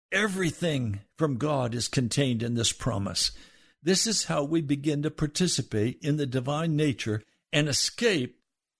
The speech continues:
the dreadful places of beating and unhappiness and misery that we find ourselves in because of trying to take an easy path on the left side of the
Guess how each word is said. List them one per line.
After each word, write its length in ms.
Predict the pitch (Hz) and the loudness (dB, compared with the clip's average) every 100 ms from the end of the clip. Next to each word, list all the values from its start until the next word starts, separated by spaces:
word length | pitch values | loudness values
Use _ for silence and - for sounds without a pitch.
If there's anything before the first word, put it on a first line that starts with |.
| _ _ | _ _
the 100 | 160 | 0
dreadful 680 | 123 139 185 190 185 196 190 | 0 0 0 0 -2 -2 -2
places 600 | - 185 180 170 170 165 | -2 0 0 0 -2 -2
of 240 | 147 120 | -4 -4
beating 440 | 170 180 170 175 165 | -2 0 2 0 0
and 140 | 151 | -2
unhappiness 800 | 151 135 165 165 170 160 160 - | -2 0 0 0 0 0 0 -2
and 180 | 147 156 | -2 2
misery 540 | 180 - 131 127 - _ _ _ | 4 2 0 -2 -2 _ _ _
that 160 | - 156 | 2 4
we 100 | 147 | 2
find 460 | - - 202 226 208 | -2 -2 -2 0 0
ourselves 580 | 175 - 185 143 123 | -2 -2 0 0 0
in 240 | 131 131 143 | -2 0 0
because 520 | 143 - - 185 170 | 0 -2 -2 0 0
of 240 | 180 160 - _ _ _ _ _ _ _ _ _ _ _ _ _ _ _ _ _ _ _ | -2 -4 -12 _ _ _ _ _ _ _ _ _ _ _ _ _ _ _ _ _ _ _
trying 280 | - 147 143 | -4 -2 0
to 100 | 135 | 0
take 280 | - 139 139 | 4 2 2
an 120 | 131 | -4
easy 360 | 151 143 131 147 | -2 0 0 -4
path 640 | 143 165 165 107 85 - - _ _ _ _ _ _ _ _ _ _ _ _ _ _ _ _ _ _ _ _ _ _ _ _ _ _ _ _ _ _ _ | -2 -2 -2 -6 -6 -8 -12 _ _ _ _ _ _ _ _ _ _ _ _ _ _ _ _ _ _ _ _ _ _ _ _ _ _ _ _ _ _ _
on 140 | - 120 | -4 -2
the 100 | 120 | 0
left 260 | 143 143 | 0 0
side 460 | - - 131 113 98 | 0 0 0 0 0
of 140 | 104 | -4
the 240 | 101 98 | -4 -4